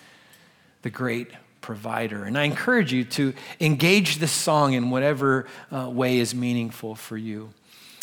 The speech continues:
Uh, but again, as we pray, I'm gonna talk to different groups of people, uh, as we're closing in prayer today. So I'm gonna ask you if you'd bow your heads and close your eyes for us to just block out distractions and pray together.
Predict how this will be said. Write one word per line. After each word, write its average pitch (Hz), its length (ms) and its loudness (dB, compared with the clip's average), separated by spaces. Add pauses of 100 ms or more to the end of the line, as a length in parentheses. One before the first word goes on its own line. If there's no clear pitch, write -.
(140)
Uh, 127 100 -8
but 135 140 0
again, 139 280 2
as 156 360 6
we 160 140 2
pray, 120 360 -2
I'm 135 100 0
gonna 151 140 0
talk 147 300 0
to 135 80 -8
different 127 360 -6
groups 131 300 -2
of 117 140 -8
people, 113 480 -10 (440)
uh, 117 280 -10
as 123 180 -2
we're 120 100 -6
closing 117 420 -6
in 104 80 -6
prayer 107 220 -10
today. 107 280 -12
So 190 120 -6
I'm 202 60 0
gonna 160 100 0
ask 135 300 -2
you 120 140 -2
if 117 100 -8
you'd 127 160 -4
bow 123 160 0
your 127 140 -2
heads 120 280 -4
and 123 100 -6
close 123 260 -8
your 117 120 -8
eyes 113 320 -10 (520)
for 151 180 0
us 135 160 -2
to 127 80 -4
just - 460 -6
block 139 260 6
out 147 180 6
distractions 123 920 -6 (1500)
and 113 140 -8
pray 113 160 -8
together. 104 400 -12